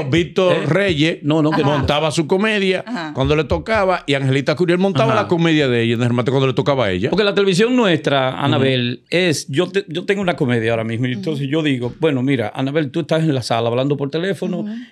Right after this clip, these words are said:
Speaker 3: y estás peleando con alguien. Entra Manolo, que es tu esposo, y te dice, mami, ¿pero qué es lo que te pasa? Suelte ese
Speaker 2: Ujú.
Speaker 3: teléfono.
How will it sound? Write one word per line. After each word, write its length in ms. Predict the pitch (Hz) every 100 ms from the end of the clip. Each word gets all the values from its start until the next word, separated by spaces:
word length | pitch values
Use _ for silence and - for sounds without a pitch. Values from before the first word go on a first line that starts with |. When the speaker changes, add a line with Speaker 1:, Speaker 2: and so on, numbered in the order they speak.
| -
Speaker 3:
y 280 | 147 147 139
estás 240 | 139 147
peleando 460 | 165 135 135 123 113
con 140 | 107
alguien. 280 | 98 92 101
Entra 340 | 127 139 139 156
Manolo, 340 | 151 160 170
que 60 | 131
es 60 | 131
tu 80 |
esposo, 360 | 165 - 185 135
y 40 | 143
te 80 |
dice, 400 | 156 131 147 143 -
mami, 240 | 175 180
¿pero 200 | 180 185
qué 80 | 185
es 60 | 349
lo 60 |
que 80 | 127
te 120 | 117 110
pasa? 520 | 123 110 113 - 120
Suelte 380 | - 214 269 202
ese 80 | -
Speaker 2:
Ujú. 80 |
Speaker 3:
teléfono. 640 | 95 185 175 180 175 151 180